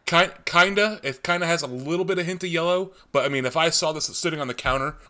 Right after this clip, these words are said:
I would just say, "Oh, that's the light that's hitting it that's making it look a little yellowy." Um, again, forty percent A B V. Let me finish this, pour some water in the glass, clean it out, and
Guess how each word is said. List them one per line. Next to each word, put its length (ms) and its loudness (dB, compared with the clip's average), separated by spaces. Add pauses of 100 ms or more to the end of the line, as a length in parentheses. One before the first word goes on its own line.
(100)
I 120 6
would 220 -4
just 180 -4
say, 140 0
"Oh, 160 0
that's 240 0
the 80 -6
light 380 -2
that's 180 -8
hitting 240 -4
it 140 -10
that's 180 -12
making 320 -10
it 180 -20
look 300 -8 (200)
a 60 0
little 320 0
yellowy." 400 -6 (180)
Um, 540 4 (140)
again, 520 4
forty 280 -2
percent 260 -6
A 120 -2
B 120 -4
V. 320 -4 (220)
Let 100 -10
me 80 -4
finish 360 -2
this, 420 0 (160)
pour 160 -4
some 360 -8
water 240 -2
in 60 -4
the 60 -6
glass, 300 2
clean 200 -4
it 100 -2
out, 200 2
and 280 -6